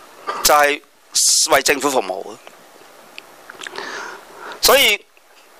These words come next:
好多年前我寫呢個，寫咗篇文叫《明光社前途不光明》啦。其實呢個係呢咁多年裏邊呢，好多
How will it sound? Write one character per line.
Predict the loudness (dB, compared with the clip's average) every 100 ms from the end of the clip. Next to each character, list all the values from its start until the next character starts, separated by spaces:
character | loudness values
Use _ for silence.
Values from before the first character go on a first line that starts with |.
| -18 -16 -16 0
好 | 4
多 | 4
年 | 4 2
前 | -2 2
我 | 2
寫 | 4
呢 | 2 4
個， | 4 2 0
寫 | 0 4
咗 | 4
篇 | 2 2
文 | 2 2
叫 | 0
《明 | 0 2
光 | 4 4
社 | 4 2
前 | 0 -2
途 | -4
不 | 0 2
光 | 4 4
明》 | 2 -4
啦。 | -6 -6 _ -20 -20 -20 -20 -20 -20 -20 -4
其 | 2
實 | 2 2
呢 | 4
個 | 4
係 | 6 2 0 -12 _ _ -20 -20 -20 -20 -8
呢 | -4 2
咁 | 2 6
多 | 6
年 | 4 2
裏 | 0
邊 | 2 2
呢， | 4
好 | 4
多 | 6 4